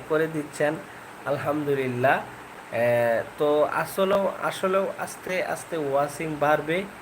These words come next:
আমরা যদি প্রতিনিয়ত আপনাদের সম্মুখে লাইভ আসলেও করতেও পারি না সময়ের অভাবে, তবু আপনাদের সম্মুখে চলে আসলাম। তো হাসান এস টিভি আপনাদের সম্মুখে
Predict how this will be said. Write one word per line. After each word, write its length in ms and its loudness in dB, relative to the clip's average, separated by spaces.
আমরা 280 2
যদি 300 -4
প্রতিনিয়ত 580 -2
আপনাদের 440 0
সম্মুখে 360 -2
লাইভ 280 4
আসলেও 400 0
করতেও 480 -2
পারি 220 0
না 160 0
সময়ের 340 4
অভাবে, 420 4
তবু 240 0
আপনাদের 420 0
সম্মুখে 540 -2
চলে 180 4
আসলাম। 460 2
তো 80 0
হাসান 440 0
এস 240 4
টিভি 380 -2
আপনাদের 420 -2
সম্মুখে 400 -6